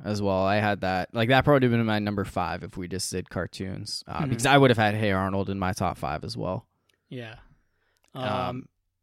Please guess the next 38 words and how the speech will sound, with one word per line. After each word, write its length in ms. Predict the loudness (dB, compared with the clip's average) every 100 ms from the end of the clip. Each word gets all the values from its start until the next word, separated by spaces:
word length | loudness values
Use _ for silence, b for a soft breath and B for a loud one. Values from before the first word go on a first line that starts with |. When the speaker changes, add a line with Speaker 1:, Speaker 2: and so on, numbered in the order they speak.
| _ _ _ _ -20 -18
Speaker 2:
I'm, 160 | -16
I'm 140 | -14 -14
drawing 300 | -4 -2 -2
blanks 280 | -4 -8 -8
on 220 | -12 -14
others, 280 | -14 -14 -14
but 180 | -12 -2
Speaker 1:
Yeah, 140 | -2
I 40 | 2
mean, 100 | 6
I 40 |
guess 160 | 6 6
similar 340 | 4 4 4
to 100 | 4
the 120 | 2 0
Amanda 300 | 0 -2 -4
Show, 260 | -2 0
All 220 | 2 0 0
That, 360 | -4 -4 -6 -10
which 320 | -8 -8 -6
we 200 | -4 -4
had 120 | -2
kinda 220 | -4 -4
talked 320 | -4 -4 -6 -6
about 260 | -6 -6
that 180 | -6 -6
one 140 | -6
earlier, 440 | -6 -6 -4 -4 -4
and 120 | -4
that 260 | -6 -8 0
basically, 540 | 2 2 -2 -2 0
like, 220 | 0 -4 -4
S 220 | -4 -2
N 80 | -2
L 220 | -2 -4
for 320 | -4 -8 -8 -10
kids 480 | -12 -10 -10 -12 -12 -10
is 320 | -8 -8